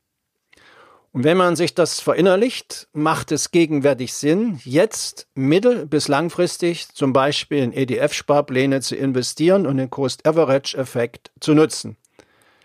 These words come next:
Jetzt habe ich E T F gesagt und Cost-Average-Effekt. Was ist ein E T F?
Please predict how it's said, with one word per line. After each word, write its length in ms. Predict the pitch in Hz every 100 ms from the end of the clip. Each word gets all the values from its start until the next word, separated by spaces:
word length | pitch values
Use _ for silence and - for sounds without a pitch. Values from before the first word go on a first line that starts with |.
| _ _ _ -
Jetzt 120 | 156
habe 160 | 175
ich 120 | 165 -
E 120 | 151
T 160 | 135
F 240 | 131 180 -
gesagt 640 | 202 185 196 196 196 -
und 160 | 139 131
Cost-Average-Effekt. 1160 | 139 123 - 180 196 190 - 190 202 202 -
Was 180 | 147 139
ist 300 | 165 - -
ein 160 | 165 170
E 140 | 180
T 140 | 185
F? 300 | 165 190 -